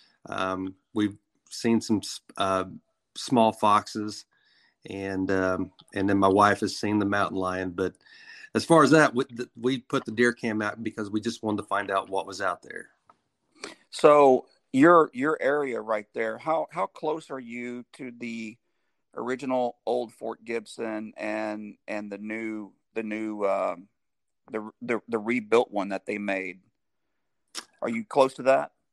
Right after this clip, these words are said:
Speaker 1: Uh, we are probably two and a half miles from the fort.
Speaker 2: Got it.
Speaker 1: And we're,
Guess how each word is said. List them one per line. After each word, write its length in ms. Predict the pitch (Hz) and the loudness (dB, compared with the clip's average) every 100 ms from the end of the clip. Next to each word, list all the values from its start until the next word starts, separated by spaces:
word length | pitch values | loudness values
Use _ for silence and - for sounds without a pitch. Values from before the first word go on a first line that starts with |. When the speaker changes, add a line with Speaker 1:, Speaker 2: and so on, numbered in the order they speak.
| - | 2
Speaker 1:
Uh, 240 | 131 127 120 | 6 8 8
we 380 | 139 165 165 - 113 | 6 6 2 -2 -2
are 280 | 127 120 - _ | 2 2 -2 _
probably 760 | - - 147 151 160 135 127 117 | -8 -4 -2 -2 -2 0 0 0
two 180 | - | 0
and 100 | 131 | -2
a 40 | 123 | 4
half 240 | 120 113 | 4 4
miles 360 | 110 107 110 107 | 2 0 0 -4
from 200 | - 107 | -6 -8
the 80 | 95 | -6
fort. 400 | - 101 107 - _ _ _ _ _ _ _ _ _ _ _ _ _ _ _ _ _ _ _ _ _ _ _ _ _ _ | -6 -4 -4 -6 _ _ _ _ _ _ _ _ _ _ _ _ _ _ _ _ _ _ _ _ _ _ _ _ _ _
Speaker 2:
Got 200 | 104 101 | -12 -10
it. 100 | 95 _ _ _ _ _ _ _ _ _ _ _ _ _ _ _ _ - | -12 _ _ _ _ _ _ _ _ _ _ _ _ _ _ _ _ -2
Speaker 1:
And 240 | 113 110 | 0 4
we're, 280 | 110 113 110 | 6 6 4